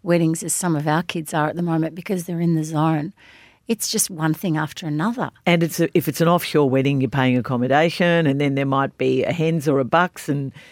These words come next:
Speaker 2: you're chipping in for that as well, maybe an engagement present. It can be a costly exercise.
Speaker 1: It's really costly. No, I,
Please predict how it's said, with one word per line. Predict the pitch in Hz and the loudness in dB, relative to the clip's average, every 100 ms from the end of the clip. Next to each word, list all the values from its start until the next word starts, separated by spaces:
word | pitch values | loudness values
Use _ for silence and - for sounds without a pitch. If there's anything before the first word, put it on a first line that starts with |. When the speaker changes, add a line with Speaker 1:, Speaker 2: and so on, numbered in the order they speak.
| - | -10
Speaker 2:
you're | - | -8
chipping | 131 196 185 151 | -4 0 2 2
in | 147 | 2
for | 143 | 2
that | 139 143 | 2 2
as | 139 117 | 2 2
well, | 165 175 175 165 | 4 6 4 4
maybe | 147 143 139 | 2 2 2
an | |
engagement | 135 131 156 160 160 160 | 0 0 2 2 0 -2
present. | - 170 160 170 | 0 0 0 -4
It | |
can | - - - | -8 -10 -2
be | 254 | 0
a | 170 | 0
costly | - 160 185 156 139 | -2 0 0 0 0
exercise. | 139 160 - 156 135 127 120 | 0 -4 -12 -4 0 0 0
Speaker 1:
It's | |
really | 302 359 | -2 -2
costly. | 359 - 185 - 170 202 - - - | -2 -2 -2 -4 -10 -18 -20 -20 0
No, | 254 | 4
I, | 277 | 4